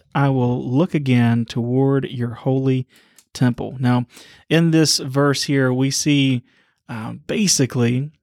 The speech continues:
and, and, and people like to argue and say that, you know, maybe that, uh, Jonah's, uh, prayer here was kind of a weak prayer of repentance. But that statement right there is, is very telling,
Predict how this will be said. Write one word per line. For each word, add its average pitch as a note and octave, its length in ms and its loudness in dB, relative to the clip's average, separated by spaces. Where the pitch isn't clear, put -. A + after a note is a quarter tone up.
and, C#3+ 600 -4
and, C#3 280 -2
and C#3 120 -4
people E3+ 220 -4
like D3+ 180 0
to D3 60 -2
argue C#3 260 0
and B2+ 100 -2
say C#3 220 0
that, C3 220 -2
you B2+ 120 0
know, B2+ 120 2
maybe C#3 320 2
that, B2 260 -2
uh, A#2+ 200 0
Jonah's, C3+ 600 0
uh, - 100 -6
prayer C3 340 0
here B2+ 300 -2
was A#2+ 160 -6
kind C3 180 -2
of A#2+ 80 -4
a A#2 100 -4
weak C3 400 -2
prayer C3+ 280 4
of A#2+ 120 -2
repentance. B2+ 680 -2
But C#3 200 0
that F3+ 180 0
statement F#3+ 380 0
right C#3+ 180 2
there C#3+ 320 4
is, B2+ 280 -2
is C3 160 -4
very D3 220 0
telling, A#2 460 -2